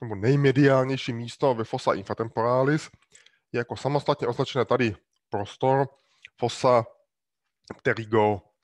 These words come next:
palatina. No, o všech třech těch fosách si něco řekneme. Jo. Tady máme teda fossa temporalis a fossa infratemporalis. Hranic mezi nimi je crista infratemporalis na os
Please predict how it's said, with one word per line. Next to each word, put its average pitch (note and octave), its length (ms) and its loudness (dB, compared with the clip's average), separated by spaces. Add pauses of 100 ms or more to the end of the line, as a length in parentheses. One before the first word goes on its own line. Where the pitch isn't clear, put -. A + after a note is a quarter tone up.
(400)
palatina. A2 680 -2 (800)
No, G#2 140 -12 (320)
o B2+ 100 -4
všech C#3+ 360 2 (380)
třech A2 280 -2 (600)
těch - 180 -20
fosách A#2+ 640 0 (460)
si - 80 -12
něco F#2+ 420 -2 (400)
řekneme. F#2 460 -6 (480)
Jo. A2 240 -6 (340)
Tady C#3+ 160 2
máme D3+ 240 2
teda B2 180 0
fossa - 300 -6
temporalis C3 880 -2 (680)
a B2 40 -18
fossa B2+ 260 -4
infratemporalis. C#3 1000 -4 (560)
Hranic C#3 280 -2
mezi B2+ 200 -4
nimi C3 200 -6
je G#2+ 200 -4
crista B2 340 -2
infratemporalis A#2+ 920 -2
na A#2 120 0
os - 360 -6